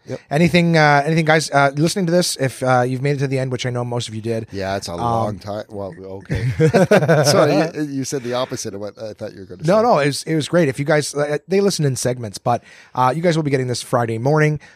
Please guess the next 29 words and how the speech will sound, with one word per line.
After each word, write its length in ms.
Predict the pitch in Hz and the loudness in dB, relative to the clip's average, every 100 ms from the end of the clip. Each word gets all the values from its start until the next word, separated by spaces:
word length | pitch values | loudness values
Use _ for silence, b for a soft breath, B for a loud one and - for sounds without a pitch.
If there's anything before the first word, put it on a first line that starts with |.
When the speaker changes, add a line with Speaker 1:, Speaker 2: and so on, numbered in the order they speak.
| _ | _
Speaker 2:
Uh, 220 | 127 123 | 0 2
Rick 140 | 131 160 | 2 0
Curry 180 | - 156 | 0 0
is 80 | - | 0
hosting 320 | 160 - 147 | 0 0 -2
this 140 | 139 | -2
week 280 | - 139 - - | 0 0 -2 -4
at 240 | 123 120 - | -2 -2 -2
Absolute 420 | 120 123 - 127 | -4 -2 -2 -4
Comedy 400 | - 123 123 120 | -2 -2 0 -2
in 100 | 113 117 | -4 -2
Ottawa. 420 | 123 143 147 147 | 2 2 2 2
So 340 | 143 127 113 107 | 0 -2 -2 -2
go 120 | 113 | -4
to 80 | 110 | -4
absolute 240 | 110 110 | -6 -6
comedy 200 | 107 107 | -6 -6
dot 120 | 101 | -4
C 160 | - 107 | -4 -4
A. 20 | |
You 80 | 107 | -4
can 80 | 101 | -6
get 140 | 98 | -10
tickets 280 | - 117 107 | -10 -8 -8
and 80 | 92 | -8
actually 280 | 110 - 104 | -10 -8 -6
see 280 | - 117 110 | -4 -4 -6
Rick's 260 | 107 101 | -8 -2
act, 300 | 135 135 - | 0 0 -4